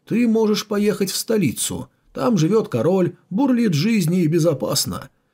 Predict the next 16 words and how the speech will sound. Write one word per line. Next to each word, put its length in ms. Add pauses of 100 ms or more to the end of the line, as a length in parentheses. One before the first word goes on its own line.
(120)
Ещё, 320
наверное, 720
Лукас. 640 (180)
Там 200
меньше 360
народу, 340
чем 220
в 40
столице, 720 (180)
но 200
охрана 400
хорошо 440
работает. 560 (180)
Это 180
спокойный 540
городишко. 680